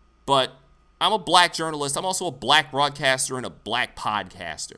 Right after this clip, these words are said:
And I am gonna start putting over some more of these black podcasts that are out here, too, because we're all we got. And I wanna shout all of y'all out as the weeks continue to go by.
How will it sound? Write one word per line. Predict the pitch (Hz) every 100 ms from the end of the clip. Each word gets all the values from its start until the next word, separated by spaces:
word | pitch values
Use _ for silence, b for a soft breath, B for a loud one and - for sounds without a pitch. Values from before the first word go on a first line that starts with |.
| -
And | -
I | 143 156
am | 170
gonna | 165 151
start | 156 143 -
putting | 165 139
over | 139 127
some | 123 127
more | 127
of | 127
these | 123
black | 110 123 117 -
podcasts | 120 110 117 95 -
that | 107
are | 98
out | 92
here, | 98 90
too, | 117 101 - b -
because | 135
we're | 131 156
all | 139
we | 127
got. | 117 107 80 _ _ _ _ _ _ _ _ _ -
And | 107
I |
wanna | 113 98
shout | - 151 143
all | 135
of | 131
y'all | 127 127
out | 120 113 - b b
as | 113 107
the | 110
weeks | 104 131 135 -
continue | 123 107 120 110
to | 101
go | 98 98
by. | 87 85 73